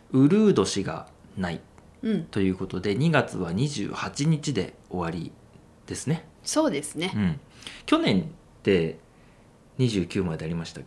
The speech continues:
Speaker 1: け？
Speaker 2: え？忘れちゃいました。
Speaker 1: あの、四年に一回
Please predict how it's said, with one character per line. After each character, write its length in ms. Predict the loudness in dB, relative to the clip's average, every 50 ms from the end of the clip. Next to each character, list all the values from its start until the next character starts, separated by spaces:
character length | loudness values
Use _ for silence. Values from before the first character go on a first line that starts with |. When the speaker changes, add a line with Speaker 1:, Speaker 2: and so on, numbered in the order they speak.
| -16
Speaker 1:
け？ 100 | -16 -16
Speaker 2:
え？ 960 | -16 -16 -18 -20 -20 -20 -20 -20 -20 -20 -20 -14 -10 -6 -4 -4 -6 -6 -10 -18 -20 -20 -20 -20 -20 _ -20 -20 -20 -20 -20 -18 -12
忘 260 | -10 -8 -6 -2 2 2
れ 100 | 2 4
ち 100 | 4 4
ゃ 60 | 4
い 80 | 4
ま 120 | 4 4 2
し 80 | 2
た。 220 | -2 -4 -6 -6 -8 -6
Speaker 1:
あ 140 | -2 -2 0
の、 480 | 2 2 2 2 2 0 0 -2 -4 -8 -14 -20 -4 2
四 180 | 4 6 6
年 300 | 6 6 6 6 6 6
に 140 | 6 6 4
一 100 | 2 0 -4 -10 -2
回 380 | 2 4 6 6 6 4 0 -4